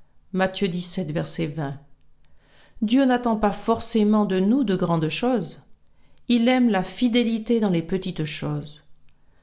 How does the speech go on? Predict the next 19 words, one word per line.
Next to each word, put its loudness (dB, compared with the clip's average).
Après 2
avoir 2
mis 4
sa -2
confiance 0
en 0
Jésus, -4
on 2
grandit 2
dans 2
la 2
foi -2
en 0
vivant 0
près -2
de 0
lui, -4
en 0
priant 0